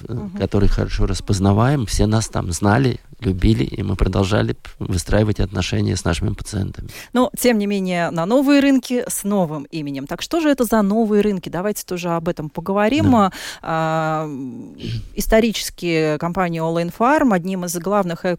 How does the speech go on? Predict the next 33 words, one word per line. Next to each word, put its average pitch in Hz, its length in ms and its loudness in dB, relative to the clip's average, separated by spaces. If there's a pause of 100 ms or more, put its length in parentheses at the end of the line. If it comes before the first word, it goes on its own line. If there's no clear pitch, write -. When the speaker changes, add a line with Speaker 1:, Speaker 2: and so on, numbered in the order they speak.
Speaker 2:
экспортных - 520 -4
направлений 180 580 0
всё-таки 185 580 -2
имела 175 360 0
российский 151 680 -4
рынок. 156 360 -4
Вот - 120 -6
как 240 160 2
сейчас 208 440 0
обстоят 208 280 2
Speaker 1:
Ну, 208 60 2
не 208 120 2
Speaker 2:
дела? 190 260 4
Speaker 1:
только, 143 140 -2
не 180 120 0
то-, 185 160 2
да, 131 220 0 (120)
не 151 140 -2
только 170 300 0
российские, 127 640 0
это, 110 240 2
это 113 360 2
и 113 60 2
страны, 110 680 -2
э, 101 720 -4 (360)
э, 82 200 0
Закавказья, 135 800 2
это 98 500 -2
Узбекистан, 110 800 0
Казахстан, 113 680 0
Таджикистан, 101 680 -2
Киргизстан, 117 640 -2
фактически 113 680 -2